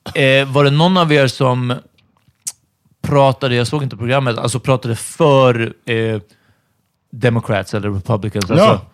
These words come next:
Speaker 1: utan det var,
Speaker 2: Ja.
Speaker 1: så det var inte som en politisk debatt på det
Speaker 2: Right,
Speaker 1: sättet,
Speaker 2: exactly.
Speaker 1: utan mer kring det bara, valet och så vidare.
Speaker 2: Yeah, 'cause he, when he called me, he was talking about the show. Uh, I was, um,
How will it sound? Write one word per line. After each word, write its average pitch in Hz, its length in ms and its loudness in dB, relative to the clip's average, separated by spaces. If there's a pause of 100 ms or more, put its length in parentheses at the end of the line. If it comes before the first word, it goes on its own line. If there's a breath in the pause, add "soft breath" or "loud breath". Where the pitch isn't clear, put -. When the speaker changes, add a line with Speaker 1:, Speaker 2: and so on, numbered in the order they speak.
(120)
Speaker 1:
utan 131 280 0
det 135 80 2
var, 127 260 4
Speaker 2:
Ja. 123 60 4
Speaker 1:
så 101 120 2
det 135 100 2
var 135 80 4
inte 135 200 2
som 139 220 0
en 120 60 -4
politisk 135 640 0
debatt 123 460 -2
på 123 60 0
det 117 80 2
Speaker 2:
Right, 117 120 4
Speaker 1:
sättet, 139 200 2
Speaker 2:
exactly. 127 240 4
Speaker 1:
utan 127 180 0
mer 120 240 2
kring 131 440 -4
det 101 80 -2
bara, 104 240 -4
valet 104 400 -2
och 98 100 -8
så - 80 -12
vidare. 139 160 4
Speaker 2:
Yeah, 107 160 2
'cause 131 200 -2
he, 127 60 -2
when 139 120 2
he 147 60 2
called 170 300 2
me, 139 140 4
he 135 100 4
was 113 100 0
talking 123 240 2
about 107 220 2
the 101 60 -8
show. 101 420 2 (420 soft breath)
Uh, 92 500 4
I 104 40 2
was, 98 240 -2
um, 85 500 -2